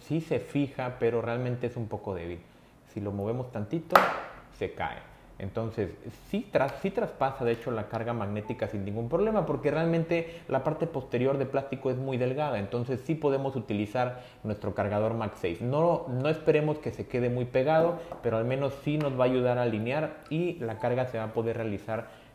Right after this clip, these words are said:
sin ningún tipo de problema. Eh, vamos a ver qué tanto se amplía la funda y realmente vemos que la funda,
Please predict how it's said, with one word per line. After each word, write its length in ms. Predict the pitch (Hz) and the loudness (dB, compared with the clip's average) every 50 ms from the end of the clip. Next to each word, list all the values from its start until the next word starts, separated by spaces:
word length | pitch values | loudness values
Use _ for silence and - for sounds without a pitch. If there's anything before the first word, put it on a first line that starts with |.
| - | -4
sin 120 | - 139 139 | -4 -2 -2
ningún 320 | 135 131 131 139 151 147 | 0 -2 0 0 0 0
tipo 480 | 147 143 127 120 131 131 131 - - - - | 2 0 0 2 2 2 2 2 0 -4 -4
de 160 | 110 113 110 | 0 0 0
problema. 500 | 110 - 101 95 90 87 85 87 - - - - - - - - - - - - | 0 0 -4 -4 -4 -4 -6 -8 -10 -4 2 4 4 4 2 -6 -10 -12 -8 -4
Eh, 300 | 117 110 107 110 123 - | -2 -2 0 -2 -2 -2
vamos 300 | 127 131 139 139 131 - | -2 -2 -2 -2 -4 -2
a 80 | 131 117 | -2 0
ver 240 | 117 127 127 123 - | 2 2 2 0 0
qué 120 | - 135 | -2 -4
tanto 480 | 123 - 135 127 127 131 123 - 127 120 | -2 -2 -2 -2 -2 -4 -4 -4 -6 -4
se 120 | - - | -2 -2
amplía 460 | 104 104 104 101 - 123 123 127 123 | -2 -2 -2 -2 -2 0 2 2 2
la 120 | 117 110 107 | 2 0 0
funda 580 | - - 160 180 185 170 - - - - - - - - - | -2 0 0 2 2 4 2 2 0 -4 -12 -16 -18 -12 -6
y 120 | - 117 123 | -2 0 0
realmente 440 | 117 123 127 131 131 127 123 131 | 2 0 0 0 -2 -2 0 2
vemos 300 | 127 120 123 123 123 120 | 2 4 4 2 0 -2
que 120 | - - 113 | -2 -2 -2
la 140 | 104 104 101 | 0 0 -2
funda, 640 | - - 120 120 117 120 120 117 - - - - | -2 -4 -4 -2 0 0 0 0 -2 -6 -10 -14